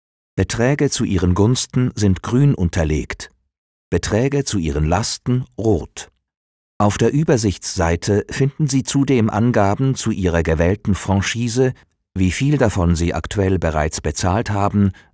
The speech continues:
sowie Informationen zum Selbstbehalt. Auf der nächsten Seite werden die Beträge aus der Übersichtsseite aufgeschlüsselt und detailliert erläutert. Haben Sie Fragen?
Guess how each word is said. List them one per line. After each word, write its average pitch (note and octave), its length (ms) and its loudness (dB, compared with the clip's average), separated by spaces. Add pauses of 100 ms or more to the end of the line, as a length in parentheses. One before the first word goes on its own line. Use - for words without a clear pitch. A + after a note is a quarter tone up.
(140)
sowie A2 340 0
Informationen A2 920 0
zum B2 180 2
Selbstbehalt. E2+ 920 -2 (600)
Auf G#2 180 0
der A2+ 120 2
nächsten B2+ 460 0
Seite G2+ 460 2
werden F#2+ 280 0
die F#2 100 -2
Beträge G#2+ 600 0
aus E2 180 -2
der F2+ 180 -2
Übersichtsseite F#2+ 920 -2
aufgeschlüsselt A#2 1000 -2
und F2 280 -4
detailliert F2+ 560 -2
erläutert. A2 680 -2 (520)
Haben F#2 260 2
Sie E2 140 0
Fragen? F2 600 0